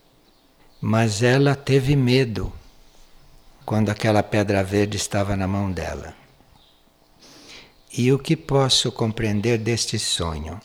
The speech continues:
Bem, que eventualmente estão trabalhando o seu medo. Se você teve medo desta vez, da próxima você terá menos. E quando você perder completamente o medo,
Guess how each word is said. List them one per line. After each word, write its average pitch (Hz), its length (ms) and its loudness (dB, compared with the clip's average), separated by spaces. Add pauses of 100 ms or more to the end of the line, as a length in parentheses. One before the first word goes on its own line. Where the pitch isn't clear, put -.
(760)
Bem, 110 300 -2
que 190 380 -6
eventualmente 131 800 0
estão 131 280 -2
trabalhando 123 640 2
o 139 60 0
seu 156 280 2
medo. 117 560 0 (580)
Se - 140 -12
você 135 240 0
teve 143 280 2
medo 110 340 0
desta 113 340 -2
vez, 151 520 2 (420)
da 123 160 -2
próxima 147 840 2 (180)
você 123 300 0
terá 135 340 2
menos. 139 800 0 (640)
E 131 120 -2
quando 180 360 4
você 165 240 2
perder 123 480 2
completamente 117 840 -2
o 143 40 2
medo, 147 640 2